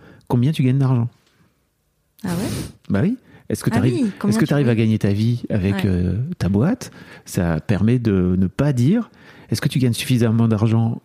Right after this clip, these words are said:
Speaker 1: euh,
Speaker 2: Mm.
Speaker 1: avec ta boîte pour payer tes factures ?
Speaker 2: Bah
Speaker 1: Ou
Speaker 2: oui. Oui, parce qu'en fait, selon, euh,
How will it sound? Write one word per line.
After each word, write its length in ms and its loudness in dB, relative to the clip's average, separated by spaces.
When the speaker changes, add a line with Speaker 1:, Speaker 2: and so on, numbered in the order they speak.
Speaker 1:
euh, 280 2
Speaker 2:
Mm. 80 -2
Speaker 1:
avec 220 0
ta 120 0
boîte 400 -2
pour 140 0
payer 220 2
tes 100 0
factures ? 460 -2
Speaker 2:
Bah 140 -4
Speaker 1:
Ou 40 2
Speaker 2:
oui. 160 2
Oui, 100 2
parce 180 -2
qu'en 100 0
fait, 180 -2
selon, 440 0
euh, 540 0